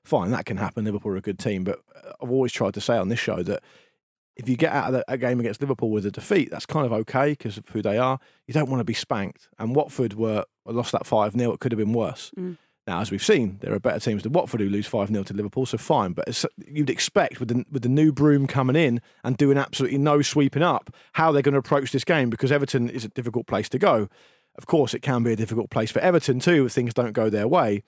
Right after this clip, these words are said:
Speaker 1: But I see Rafa Benitez as a manager, and you can tell me if I'm wrong here, you guys, but I find, feel like he's a guy who's really good at targeting games. So he doesn't get too upset,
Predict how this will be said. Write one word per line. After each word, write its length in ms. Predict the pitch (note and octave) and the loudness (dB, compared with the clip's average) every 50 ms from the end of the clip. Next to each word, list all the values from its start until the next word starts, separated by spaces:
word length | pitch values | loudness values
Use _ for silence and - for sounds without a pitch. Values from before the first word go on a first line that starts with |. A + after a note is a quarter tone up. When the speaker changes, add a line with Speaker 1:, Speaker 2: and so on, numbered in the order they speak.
| _ _ _ _ _ _ _ _ _ | _ _ _ _ _ _ _ _ _
Speaker 1:
But 100 | - - _ - | -8 -8 _ -2
I 420 | D#3 F#3 A3 A#3+ A#3 A3+ F#3 - _ _ _ _ _ - _ | 0 2 4 4 2 2 0 -4 _ _ _ _ _ -20 _
see 320 | - - - D#3+ D3+ D3 C3 | -6 0 4 4 4 4 4
Rafa 260 | D3 C#3+ C#3+ - A#2 | 2 0 0 0 -2
Benitez 400 | C3 C#3 F#3 G#3+ F3 - C3 A2+ | 0 0 0 0 0 -2 -4 -4
as 80 | A2+ A#2+ | -2 -2
a 40 | A#2+ | 0
manager, 500 | B2 A#2+ A#2+ A#2+ G#2 A2+ A2+ A2 G#2 - _ _ _ _ _ _ _ _ - | 0 0 -2 -2 -2 -2 -2 -2 -4 -6 _ _ _ _ _ _ _ _ -8
and 80 | - C#3+ | -4 -4
you 80 | D3+ | -2
can 80 | C#3+ D3+ | 0 0
tell 140 | C3 G3 G3 | 0 2 2
me 80 | E3 C3+ | 2 2
if 60 | A#2+ | 2
I'm 100 | A2+ B2 | 2 2
wrong 180 | D#3 D#3+ D#3 B2+ | 4 2 4 2
here, 100 | A2+ G2+ | 2 0
you 120 | G2+ G2 | 0 0
guys, 240 | - G2+ G2 A2 - - | 0 -2 -2 -2 -4 -4
but 100 | - - | -6 0
I 120 | - F3 F#3 | 0 0 0
find, 360 | - - F3 D3+ C#3 C3 A2+ - _ _ _ _ _ | 0 0 0 0 2 0 -2 -6 _ _ _ _ _
feel 160 | - E3+ D#3 C#3+ | 0 2 4 4
like 180 | C#3 C3 B2+ - | 4 4 2 2
he's 180 | C3+ B2 A#2 | -2 0 0
a 40 | B2 | -2
guy 260 | - C#3 C3+ B2+ B2 B2 | 0 2 2 4 4 2
who's 180 | C3 B2 A2+ | 0 0 -2
really 240 | A#2+ C3+ D3+ D3+ D3 | 0 0 2 2 4
good 120 | C3 C3 | 2 2
at 80 | - - | 0 0
targeting 600 | - - D3 C#3 C3 A#2 A#2+ A#2 - B2+ A2+ A2 A2 | -2 -2 0 2 2 0 -2 -2 -2 -2 -2 0 0
games. 400 | A#2+ G#2 F2+ F#2 G2+ - - _ _ _ _ _ _ | 0 0 -2 -4 -6 -10 -14 _ _ _ _ _ _
So 100 | - C#3 C#3 | -4 -2 -2
he 60 | C#3+ | 2
doesn't 260 | D#3+ G3 F3+ G3 F3 | 2 4 2 2 2
get 180 | E3 E3+ - - | 2 0 -2 -2
too 380 | - - F#3 F#3 F3 E3+ - - _ - | -2 2 4 4 6 4 2 2 _ -4
upset, 600 | D3 C#3 - - - - G3+ E3 A#2 - - - | -4 -4 -2 -2 -2 2 2 2 2 0 -4 -6